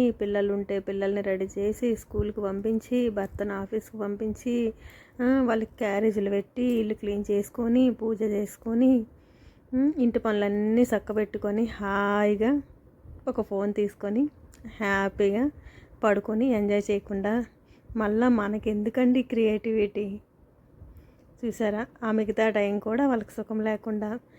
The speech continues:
ఏదో ఒకటి చేసేద్దాం, ఏదో ఒకటి సాధించేద్దాం అనే ఇలా తప్పిస్తున్న ఆడవాళ్ళకి జోహార్లండి.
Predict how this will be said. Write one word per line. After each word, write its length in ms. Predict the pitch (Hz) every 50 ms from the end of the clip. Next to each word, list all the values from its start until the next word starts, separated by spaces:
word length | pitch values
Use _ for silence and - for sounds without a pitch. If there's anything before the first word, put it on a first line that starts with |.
| - - _ _ _ _
ఏదో 360 | 233 208 202 208 214 202 226 233
ఒకటి 220 | 240 233 240 214 -
చేసేద్దాం, 520 | 220 208 208 - 214 196 190 190 208 202 202 - - - - - - - _ _ - - - - - 233 202
ఏదో 240 | 190 202 226 208 233 233
ఒకటి 200 | 233 226 226 220
సాధించేద్దాం 720 | - 220 214 214 214 220 214 202 - 208 202 196 220 214 214
అనే 220 | 208 208 208 208 214 226 - - _ - - - - - - - - _ -
ఇలా 160 | 226 214 208
తప్పిస్తున్న 680 | - - 220 208 - - 247 233 - - 254 240 226 214
ఆడవాళ్ళకి 680 | 208 202 202 220 214 214 208 208 208 208 - 214 208 247 302 311 302 - - _ -
జోహార్లండి. 840 | 208 - 214 208 208 202 202 214 202 214 208 202 202 196 196 196 202